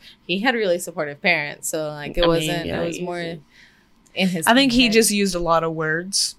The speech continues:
Speaker 2: so it made it sound a lot more exciting. But in real reality, like, you know, he came out to his best friend and then came out to his parents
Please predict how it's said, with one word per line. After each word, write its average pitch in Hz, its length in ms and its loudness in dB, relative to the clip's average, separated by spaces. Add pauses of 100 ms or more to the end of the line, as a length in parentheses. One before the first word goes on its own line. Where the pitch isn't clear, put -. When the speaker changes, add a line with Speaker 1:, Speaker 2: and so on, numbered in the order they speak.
Speaker 2:
so - 240 2
it - 80 0
made 160 220 -4
it 139 140 -8
sound 160 360 -8
a 165 60 -12
lot 170 220 -10
more 175 200 -12
exciting. 180 420 -12
But 175 200 -2
in 185 160 -12
real 175 260 -8
reality, 160 420 -10
like, 156 280 -12
you 190 180 2
know, 170 140 2
he 190 160 -2
came 185 220 -2
out 165 140 0
to 185 100 -6
his 175 140 -8
best 165 220 -2
friend 220 320 4 (460)
and 165 160 0
then 160 120 -4
came 165 220 -10
out 160 180 -8
to 175 100 -10
his 151 180 -10
parents 254 580 0